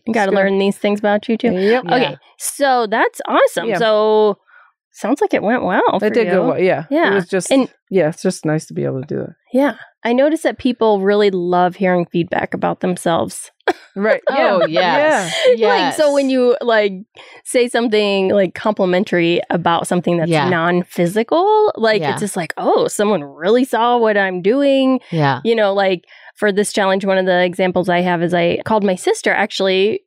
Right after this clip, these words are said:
Speaker 2: talking about this episode and kind of her perception of it and all of this. And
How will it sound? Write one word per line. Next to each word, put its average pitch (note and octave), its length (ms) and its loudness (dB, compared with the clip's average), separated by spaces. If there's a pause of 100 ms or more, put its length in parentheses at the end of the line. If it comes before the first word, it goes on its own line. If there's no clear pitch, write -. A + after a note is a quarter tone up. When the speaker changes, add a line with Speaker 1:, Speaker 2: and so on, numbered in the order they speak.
(140)
Speaker 2:
talking G3+ 320 0
about F#3 240 0
this - 220 -4
episode F#3 600 0
and F3+ 160 0
kind F#3+ 220 0
of F3 180 -4 (360)
her A3+ 140 0
perception D#4+ 520 -2
of D4+ 160 2
it C#4 340 2
and F#3 360 0 (400)
all A3+ 160 2
of G#3 100 -2
this. G#3 320 -2
And G#3 460 0